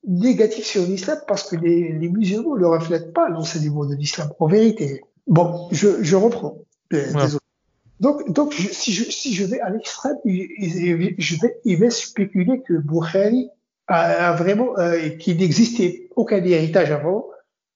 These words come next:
Speaker 1: euh, que Bukhari a commencé, euh, lui-même, c'est un travail de pionnier. Or, c'est faux. C'est complètement faux parce que même Bukhari, lorsqu'il a fait terminer sa, euh, ce, ce livre, il a fait genre une thèse. Il l'a présenté comme une thèse.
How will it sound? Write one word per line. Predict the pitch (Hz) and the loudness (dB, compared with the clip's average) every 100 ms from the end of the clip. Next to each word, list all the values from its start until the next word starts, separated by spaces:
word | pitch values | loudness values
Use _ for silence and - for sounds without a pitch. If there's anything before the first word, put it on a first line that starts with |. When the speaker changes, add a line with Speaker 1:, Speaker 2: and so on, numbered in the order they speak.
| _ _ _ 180 | _ _ _ 0
Speaker 1:
euh, | 160 156 147 | 0 0 -4
que | 180 | -6
Bukhari | 165 165 196 185 | -6 -4 -4 -4
a | 160 | -4
commencé, | 175 160 170 165 190 170 156 | -8 -6 -6 -6 -6 -4 -4
euh, | 151 143 143 139 | -6 -8 -10 -2
lui-même, | 160 185 180 208 | 2 4 4 2
c'est | - 170 | 0 -2
un | 180 | -2
travail | 180 175 180 | 0 2 4
de | 175 | 2
pionnier. | 175 170 156 147 139 _ _ _ _ _ | 2 0 0 -4 -8 _ _ _ _ _
Or, | 196 - | -4 0
c'est | 196 | 0
faux. | 180 151 - - _ _ | 0 -6 -8 -20 _ _
C'est | - - | -18 -10
complètement | 175 175 170 185 180 | -6 -4 -4 -4 -4
faux | 185 | -4
parce | 170 175 - | -4 -4 -4
que | 170 170 - _ _ _ | -6 -8 -14 _ _ _
même | 165 202 226 | 2 4 4
Bukhari, | 185 - 208 220 190 | 0 0 -2 -2 -2
lorsqu'il | 185 - 180 170 | -4 -6 -6 -6
a | |
fait | - 165 160 - | -2 -4 -6 -8
terminer | - 170 175 175 165 | -2 0 0 2 0
sa, | 160 165 147 139 131 _ _ _ _ | 0 -4 -6 -8 -14 _ _ _ _
euh, | 165 156 147 143 139 | -2 0 0 0 -4
ce, | 131 - 156 | -4 -4 -4
ce | - 156 | 0 2
livre, | 196 240 175 - - _ 226 | 4 2 0 -8 -18 _ 0
il | 208 | 2
a | 196 | 4
fait | 226 | 4
genre | 170 214 247 196 | 4 4 4 0
une | 208 180 | -2 -2
thèse. | 180 185 143 - - - | 2 2 2 -6 -12 -8
Il | 170 | -4
l'a | 170 | -4
présenté | 170 208 185 190 262 | -4 -2 -2 0 -2
comme | - 220 | -2 -2
une | 208 | -2
thèse. | - 165 | -4 -6